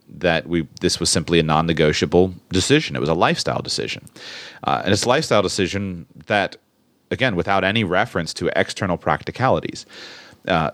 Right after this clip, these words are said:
so now I was benef-, I had the, we had the benefit that, you know, my wife is, again, very frugal. She, uh, so there wasn't a lot of expense to her working. She always took her lunch. Uh, she had, you know,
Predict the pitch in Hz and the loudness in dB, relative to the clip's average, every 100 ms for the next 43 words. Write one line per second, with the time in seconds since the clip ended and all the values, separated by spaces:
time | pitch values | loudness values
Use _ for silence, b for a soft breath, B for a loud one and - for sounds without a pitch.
0 | - - - 131 117 107 117 113 113 87 | -8 -8 -2 2 4 4 4 4 2 2
1 | 113 196 123 78 107 120 82 101 90 71 | 0 0 0 0 0 -2 -2 0 0 0
2 | 127 - 92 98 101 82 - - 78 65 | -2 0 0 2 2 0 0 -12 -12 -10
3 | - 69 67 92 90 71 - 73 101 65 | -8 -2 2 2 0 -6 -8 -4 -4 0
4 | 80 95 - 90 90 87 82 92 82 76 | 4 4 4 4 6 6 4 4 2 2
5 | B B B 73 69 65 - - 95 87 | B B B -2 0 -2 -4 0 2 4
6 | 98 98 98 87 92 92 - - 95 110 | 2 2 2 2 4 2 0 0 0 0
7 | 110 87 76 76 - 120 - 69 67 50 | -2 -2 0 0 0 -4 -4 -4 -2 0
8 | 82 - 101 - 107 78 90 95 - - | 0 2 0 2 2 4 2 2 -2 -6
9 | B B B - - - 82 90 95 87 | B B B -16 -12 -6 -4 0 -2 -2
10 | 64 69 53 | -12 -12 -12